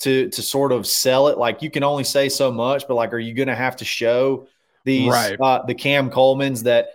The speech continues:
Speaker 1: you can have a thousand yard receiver? Or i-, is, is everybody waiting? Is, is, is that's what is, are they just wanting to wait and see how things play out? Or is it just literally a,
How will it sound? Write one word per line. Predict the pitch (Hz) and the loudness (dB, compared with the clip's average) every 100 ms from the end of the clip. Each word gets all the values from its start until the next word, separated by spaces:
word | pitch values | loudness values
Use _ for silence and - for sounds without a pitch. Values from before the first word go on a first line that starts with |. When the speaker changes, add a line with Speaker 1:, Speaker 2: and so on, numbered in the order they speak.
| _ - | _ -8
Speaker 1:
you | 139 | -6
can | 139 | -4
have | 117 123 127 127 | -2 0 0 0
a | |
thousand | 123 123 127 127 | 0 2 2 0
yard | 123 123 | -2 -2
receiver? | 113 - 113 120 127 127 | -4 -6 -6 -4 -4 -4
Or | - 113 - | 0 0 -2
i-, | 131 | -4
is, | 156 135 | -2 -2
is | 151 151 131 | -2 -2 2
everybody | 143 165 160 160 165 156 139 _ _ _ _ | 4 4 2 2 2 -2 -4 _ _ _ _
waiting? | 113 123 131 143 165 165 | 0 2 4 2 0 -4
Is, | - 117 | -6 -8
is, | 120 123 - | -6 -8 -8
is | 123 104 | -8 0
that's | 131 139 - | 0 0 -4
what | 151 | -6
is, | 127 | -4
are | 117 120 | -4 -2
they | 113 | -4
just | 110 139 | -4 -4
wanting | 151 131 | -4 -4
to | 107 | -4
wait | 101 117 135 | 0 0 0
and | 117 107 | -4 -6
see | - 127 135 135 | -4 -2 -2 -4
how | - 135 131 139 | -4 0 2 2
things | 139 143 139 | 0 -6 -6
play | - 139 139 | -2 0 2
out? | 147 - | 0 2
Or | 127 | 0
is | 123 | 0
it | 139 | -2
just | 127 156 - | -2 -4 0
literally | 151 160 156 156 151 | 0 2 2 2 2
a, | 151 147 | 0 -2